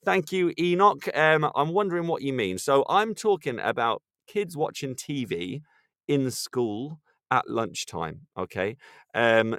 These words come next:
so when they're on their lunch break, eating lunch, they're eat-, eating sandwiches, they've got a screen on in the classroom. I'm firstly asking, does that happen in other schools, or is this just my experience?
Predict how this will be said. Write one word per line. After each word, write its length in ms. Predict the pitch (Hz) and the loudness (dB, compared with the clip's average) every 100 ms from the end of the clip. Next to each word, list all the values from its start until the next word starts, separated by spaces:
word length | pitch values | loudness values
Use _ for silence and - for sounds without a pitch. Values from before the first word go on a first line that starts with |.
| - | -8
so 240 | - 123 123 | -6 -4 0
when 240 | 151 185 | 0 -2
they're 220 | 170 170 | -2 -2
on 140 | 170 160 | -2 -2
their 120 | 151 | 0
lunch 340 | 156 151 - | 0 -2 -4
break, 220 | - 113 131 | 0 0 -2
eating 340 | 143 151 151 131 | -10 -8 -8 -2
lunch, 420 | 120 151 - - _ | -2 -4 -10 -20 _
they're 180 | 107 - | -6 -4
eat-, 320 | 139 123 131 | -8 -8 -8
eating 280 | - 139 131 | -8 -8 -8
sandwiches, 600 | 120 139 127 101 104 127 _ _ _ _ _ | -6 -4 -2 -2 -4 -8 _ _ _ _ _
they've 120 | 120 | 0
got 140 | 127 - | 0 -4
a 40 | |
screen 420 | - - 180 165 | -8 -2 0 2
on 120 | 120 | 0
in 100 | 104 | 0
the 60 | 98 | -4
classroom. 560 | - 117 110 - 80 - | -4 -2 -2 -4 -6 -4
I'm 140 | 117 | -4
firstly 460 | - - 262 170 131 | -2 -2 -2 0 0
asking, 480 | 113 110 110 101 - _ _ - | 0 -2 -8 -8 -12 _ _ 0
does 200 | 208 208 | 0 2
that 140 | 156 | -4
happen 240 | 175 165 | -4 -4
in 80 | 147 | -2
other 180 | 165 135 | 0 -2
schools, 520 | - 104 98 120 - | -6 -6 -6 -6 -12
or 160 | - 113 | -4 -2
is 80 | 117 | -2
this 180 | 165 - | -6 -4
just 300 | 151 139 131 | -4 -4 -2
my 180 | 127 | -2
experience? 720 | 113 - - 101 85 80 - | -2 -6 -6 -4 -4 -8 -18